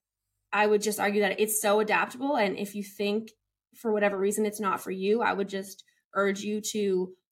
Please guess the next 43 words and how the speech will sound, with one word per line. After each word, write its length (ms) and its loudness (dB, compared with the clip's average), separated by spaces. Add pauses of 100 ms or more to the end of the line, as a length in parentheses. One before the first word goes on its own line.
(120)
open 300 2
your 80 2
mind 300 0
a 40 -2
little 200 0
bit 240 2
and 260 -4
just 220 -8
try 160 0
to 40 -4
find 380 -2
the 120 -6
version 440 -4
that's 240 -4
right 180 -2
for 120 -4
you. 420 -2
Um, 540 -4 (440)
and 440 0
that 120 2
might 240 2
take 200 -6
a 60 -6
little 180 0
bit 80 -4
more 160 -2
exploring. 340 -4
It 100 -2
might 160 -6
take 160 -12
more 120 -6
conversations 760 -8
with, 200 -4 (380)
you 120 0
know, 100 -2
different 320 -4
yoga 180 0
teachers 440 -4
or 100 -2
different 280 -8
coaches. 460 -4
But, 280 0 (420)
um, 520 -4